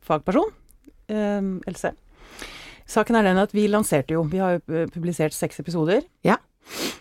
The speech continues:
Speaker 1: Og så fikk jeg masse god respons. <clears throat> Og nå har jeg fått skrekken.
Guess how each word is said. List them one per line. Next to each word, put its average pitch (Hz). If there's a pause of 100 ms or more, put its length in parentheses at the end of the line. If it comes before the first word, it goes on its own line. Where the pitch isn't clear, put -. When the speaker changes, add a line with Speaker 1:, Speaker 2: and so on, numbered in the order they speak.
(180)
Speaker 1:
Og 180
så 226
fikk 208
jeg 202
masse 220
god 175
respons. 220 (720)
<clears throat> -
Og 202
nå 202
har 202
jeg -
fått -
skrekken. 233